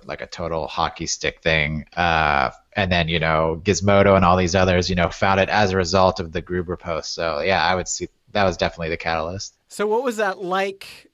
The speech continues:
Speaker 2: Um, 'cause there's some people that, like, work for a long time, and actually even those guys at Need Want are interesting 'cause they started with, you know, little products and they kinda kept notching themselves up, and you guys were kind of on a,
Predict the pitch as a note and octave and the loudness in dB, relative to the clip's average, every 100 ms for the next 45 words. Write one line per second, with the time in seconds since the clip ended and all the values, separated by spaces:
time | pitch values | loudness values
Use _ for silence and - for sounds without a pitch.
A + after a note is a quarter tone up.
0 | _ - E3 D#3 D3 C#3+ E3+ F#3+ E4 - | _ -8 -6 -6 -8 -12 -16 -10 -8 -4
1 | F4 D#4 A3 A3 F3+ E3+ F3 E3 D3 D#3+ | -6 -6 -4 -4 -2 -6 -6 -10 -6 -6
2 | F#3+ - F3 D3+ D#3+ F3+ F3 G#3+ G#3 G#3+ | -6 -8 -10 -8 -6 -6 -6 -6 -6 -6
3 | G#3 A#3+ - A#3 A#3 G#3+ F#3 A3+ G3 F#3+ | -6 -6 -8 -8 -6 -4 -4 -4 -4 -4
4 | F#3+ F3+ D#3+ F#3+ G3+ E3+ F3+ - D#3+ D3+ | -6 -4 -2 -2 -4 -6 -8 -8 -10 -10
5 | F#3 E3 F#3 F3+ G3+ F3+ E3+ D#3 - - | -12 -10 -10 -6 -4 -4 -6 -10 -16 -20
6 | - _ F3+ E3 F3+ F#3 - E3+ E3+ F3 | -20 _ -4 -2 -2 -4 -2 -2 -2 -6
7 | - D#3 - E3 - F3+ - F3 F3 - | -10 -10 -8 -10 -8 -10 -8 -6 -6 -6
8 | E3 D#3+ D#3 D#3 C#3+ F3 F3 - _ _ | -6 -6 -6 -8 -6 -6 -6 -10 _ _
9 | _ _ D#3+ F#3 A3 F#3 E3 D#3 G3 E3+ | _ _ -6 -4 -2 -2 -4 -6 -4 -4
10 | C#3+ - - F3+ F3 D#3+ D3+ C#3 | -6 -12 -12 -4 -2 -2 -4 -8